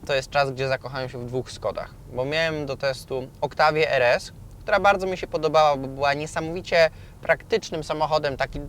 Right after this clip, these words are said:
przy którym nie ma się za bardzo do, do czego doczepić, a jednocześnie z takim pazurem. Czekam tylko na wersję cztery na cztery, bo to jest jej duża bolączka, że była tylko w napędzie naprzód.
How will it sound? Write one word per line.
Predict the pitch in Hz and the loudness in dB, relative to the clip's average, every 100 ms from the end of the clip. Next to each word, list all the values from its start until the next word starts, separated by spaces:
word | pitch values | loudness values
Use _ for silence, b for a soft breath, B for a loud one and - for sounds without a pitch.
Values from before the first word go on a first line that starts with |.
| - | -10
przy | - | -10
którym | 156 - 170 180 | -8 -6 -4 -4
nie | 214 | -4
ma | 196 | -4
się | 180 | -4
za | 180 | 0
bardzo | 180 170 | 0 0
do, | 170 | -4
do | 160 - - - - | -6 -8 -16 -14 -4
czego | 185 175 | -2 0
doczepić, | 165 165 - 156 - 175 B B - | 0 0 0 -2 -2 -8 B B 0
a | |
jednocześnie | 165 156 156 175 175 | 0 0 -4 -6 -8
z | 160 | -6
takim | 160 160 | -6 -6
pazurem. | 147 165 143 139 127 175 247 B B B - | 0 0 2 4 4 4 2 B B B -10
Czekam | - 180 190 175 | 0 2 2 0
tylko | 170 160 156 | -2 -2 -2
na | 143 | 0
wersję | 147 - 143 | -2 -2 -6
cztery | - 147 | -2 -2
na | 139 135 | 0 -4
cztery, | - 139 135 | -2 0 0
bo | 131 | -2
to | 139 | 0
jest | 127 123 | -2 -2
jej | 127 123 | -4 -4
duża | 131 131 | 0 2
bolączka, | 117 123 123 120 120 | 4 4 2 0 -4
że | 113 113 | -2 -2
była | 113 113 113 107 104 | -2 -2 2 2 0
tylko | 104 123 117 | -4 -6 -6
w | |
napędzie | 113 110 113 107 | -8 -8 -8 -8
naprzód. | 95 90 - 254 - | -12 -6 4 4 4